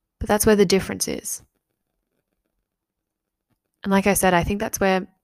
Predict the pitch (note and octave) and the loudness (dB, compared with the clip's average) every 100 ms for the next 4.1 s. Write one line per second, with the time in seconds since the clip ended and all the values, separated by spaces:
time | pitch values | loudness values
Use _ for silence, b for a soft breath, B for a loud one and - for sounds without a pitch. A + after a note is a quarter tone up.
0 | _ - - - F#3 F3+ F3 F#3 F3 E3+ | _ -18 -10 -6 -4 -4 -4 -2 -2 -2
1 | F#3 - F#3 F3+ - F3 F3 F3 E3+ E3+ | -6 -2 0 0 -2 -4 -4 -2 -2 -2
2 | - - F3 - F#3 - F#3 F#3 - _ | -4 -4 -4 -4 -8 -10 -12 -12 -18 _
3 | G3+ - F#3 F3+ F3 - - - - - | -4 -2 -4 -2 -2 -2 -8 -6 -6 -6
4 | - | -12